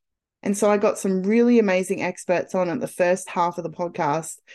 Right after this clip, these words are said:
mostly before I had my, uh,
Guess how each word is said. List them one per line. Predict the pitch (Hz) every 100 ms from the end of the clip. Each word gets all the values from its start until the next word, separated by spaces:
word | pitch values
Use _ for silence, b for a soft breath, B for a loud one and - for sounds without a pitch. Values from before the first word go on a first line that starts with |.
| B B B
mostly | 196 208 247 240
before | 196 175 180 170
I |
had | 170 185 202
my, | 185 170 165 165 - - _ _ -
uh, | 170 165 160 156